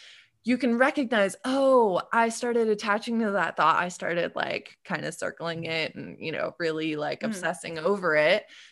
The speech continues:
Speaker 1: You can recognize it and you can get off at the nearest exit. Um, this can be just as challenging as not engaging the thought in the first place,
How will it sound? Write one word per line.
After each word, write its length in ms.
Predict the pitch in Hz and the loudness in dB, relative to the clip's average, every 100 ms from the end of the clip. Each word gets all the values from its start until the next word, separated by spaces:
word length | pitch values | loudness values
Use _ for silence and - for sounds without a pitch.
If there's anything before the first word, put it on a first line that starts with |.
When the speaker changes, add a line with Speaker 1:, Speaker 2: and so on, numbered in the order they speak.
| - | -2
Speaker 1:
You 140 | 220 | -2
can 240 | 233 226 | 0 0
recognize 600 | 226 254 254 220 165 165 - | 4 4 2 0 0 0 -4
it 100 | - | -8
and 240 | 196 202 | -4 -2
you 100 | 190 | -2
can 180 | 180 185 | -6 -4
get 180 | 180 156 | -2 0
off 260 | 151 156 | 0 -2
at 140 | 147 - | -8 -10
the 80 | 156 | -10
nearest 400 | 147 135 - - | -6 -8 -8 -10
exit. 460 | - - - 53 - _ - _ - | -12 -10 -8 -8 -12 _ -20 _ 0
Um, 520 | 196 185 180 170 160 - _ _ | 4 6 4 2 -4 -12 _ _
this 180 | 233 254 | 4 4
can 180 | 311 285 | -2 0
be 160 | 285 | -2
just 380 | 208 190 175 - | 0 2 2 2
as 140 | 208 202 | -2 0
challenging 800 | 202 165 180 196 214 220 226 220 | 2 4 4 0 -2 -2 -2 0
as 380 | 175 165 175 | 0 0 -4
not 440 | 165 170 160 165 170 | -6 0 2 2 2
engaging 520 | 190 180 180 196 185 | -2 -2 -4 -4 -6
the 80 | 180 | -6
thought 260 | 180 180 170 | 0 0 0
in 60 | |
the 80 | 175 | -6
first 320 | 175 160 165 | -4 -4 -4
place, 480 | - 190 214 226 - | -6 -4 -4 -8 -10